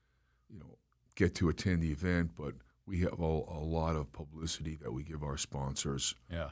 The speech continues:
Speaker 1: So it benefits them, uh, in a lot of different ways.
Speaker 2: Okay. Before we go, we'll, we'll put the, um, contact information out for that. Um,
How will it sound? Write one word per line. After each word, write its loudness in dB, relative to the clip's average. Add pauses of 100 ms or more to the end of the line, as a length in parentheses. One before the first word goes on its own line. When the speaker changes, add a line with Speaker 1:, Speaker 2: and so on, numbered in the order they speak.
(160)
Speaker 1:
So -2
it -4
benefits -2
them, -4 (720)
uh, -2
in -2
a 2
lot 0
of -4
different -8
ways. -8 (300)
Speaker 2:
Okay. -4 (500)
Before 4
we 6
go, 4
we'll, 0
we'll -10 (120)
put -4
the, 0
um, -2
contact 0
information -4
out -6
for -12
that. -4 (1080)
Um, 0